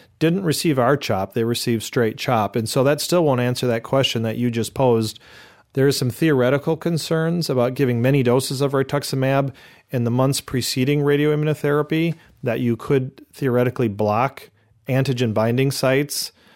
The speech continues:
and less effectively deliver your radioimmunoconjugate. There's some preclinical data from the group at Fred Hutchinson which suggests that is the case.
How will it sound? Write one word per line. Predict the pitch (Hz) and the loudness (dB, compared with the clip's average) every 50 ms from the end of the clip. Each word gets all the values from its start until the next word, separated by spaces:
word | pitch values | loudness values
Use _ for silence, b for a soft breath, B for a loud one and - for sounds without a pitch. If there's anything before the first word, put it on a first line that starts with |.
| b b b b b - | b b b b b -6
and | 120 110 110 110 - - | -6 -4 -4 -6 -8 -8
less | - 117 110 113 123 127 135 - - - | -8 -4 -2 0 2 2 0 0 -4 -6
effectively | - 131 - - 135 127 - - 131 113 120 120 | -6 -6 -4 -2 -2 -2 0 -2 -2 0 0 0
deliver | 113 101 113 104 107 113 117 117 131 139 143 147 151 151 156 | 0 0 0 0 2 2 2 2 2 2 0 0 -2 -2 -4
your | 135 120 113 110 104 104 | -2 0 0 0 -2 -4
radioimmunoconjugate. | - 120 117 117 117 123 120 120 120 123 131 123 120 113 110 107 - - 117 117 117 110 139 135 143 147 165 165 - B B B B B B B B B B _ - | -4 -2 -2 0 0 2 0 0 0 0 -2 -2 -2 -2 -2 -4 -4 -4 -4 -2 -2 -2 -2 0 2 2 0 0 -4 B B B B B B B B B B _ -10
There's | 208 139 123 120 117 113 - | -6 -2 0 2 0 0 0
some | - - 120 110 110 | -2 -2 -2 -2 -2
preclinical | 110 - 151 139 127 - 131 127 135 127 - 127 123 | -2 -2 -2 0 0 0 0 0 0 0 -2 -2 0
data | 127 127 127 127 135 131 | 2 2 2 2 0 0
from | 131 - 120 113 110 | 0 -2 -2 -2 -2
the | 110 110 | -2 -4
group | 107 120 123 123 120 - | -2 0 0 0 0 0
at | 117 110 113 113 - | 0 0 0 -2 -4
Fred | - - 131 113 107 | -6 -4 -2 -2 -2
Hutchinson | 110 131 135 - - 127 120 - 147 135 131 135 131 B B B B B B B B B | -2 -2 -4 -4 -6 -12 -6 -2 -2 0 0 0 -2 B B B B B B B B B
which | - 123 113 - - | -4 -4 -4 -4 -2
suggests | - 123 107 104 127 127 131 - - | -4 -4 0 2 2 2 2 0 0
that | - 120 113 120 123 | 0 0 2 2 2
is | 123 113 104 | 0 -2 -4
the | - 117 | -6 -8
case. | 101 - 143 135 117 101 101 - - - | -4 -2 0 0 0 0 -2 -4 -4 -6